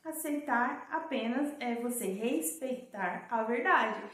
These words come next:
A partir do momento que você respeita a verdade, você está aceitando. A partir do momento que você respeita que aquilo é daquele jeito. E aí você aceitando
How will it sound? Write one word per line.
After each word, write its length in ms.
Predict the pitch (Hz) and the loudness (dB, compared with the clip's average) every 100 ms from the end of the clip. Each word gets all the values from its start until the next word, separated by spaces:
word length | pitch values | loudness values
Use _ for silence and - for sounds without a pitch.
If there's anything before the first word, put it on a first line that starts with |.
| - - | -16 -12
A 20 | |
partir 240 | 208 208 | -6 -2
do 80 | 226 | 2
momento 400 | 233 233 220 214 | 4 4 2 -2
que 80 | 233 | 0
você 180 | 226 220 | 0 0
respeita 600 | 214 196 - 233 233 226 | -2 -2 -2 -2 0 0
a 40 | |
verdade, 680 | 190 185 180 190 233 247 220 | -2 -2 2 4 6 4 0
você 180 | 208 226 | -4 -4
está 240 | 202 208 | -4 -4
aceitando. 680 | 196 233 214 214 175 156 156 - - _ _ | -4 -4 -6 -4 -4 -2 -6 -10 -20 _ _
A 80 | |
partir 160 | 180 180 | -6 -4
do 80 | 196 | -4
momento 280 | 208 190 190 | -2 -2 -6
que 100 | 190 | -6
você 280 | 185 185 | -6 -2
respeita 760 | 190 190 - - 214 240 233 180 | -2 -2 -4 -4 -2 -2 -2 -6
que 160 | 170 196 | -6 -10
aquilo 540 | 196 220 214 254 - - - | -10 -8 -4 -4 -4 -10 -6
é 360 | 247 240 247 - - - | 2 2 2 -4 -14 -16
daquele 440 | 240 269 214 196 202 | -6 -6 -4 -8 -4
jeito. 540 | 190 165 170 - - - _ _ _ | 0 0 -2 -10 -18 -20 _ _ _
E 200 | 196 208 | -2 2
aí 300 | 208 233 254 | 2 4 2
você 360 | 233 226 233 - | 2 2 0 2
aceitando 1300 | 196 202 - 262 254 - 214 220 262 262 175 - | 2 2 0 2 0 0 0 4 6 6 4 0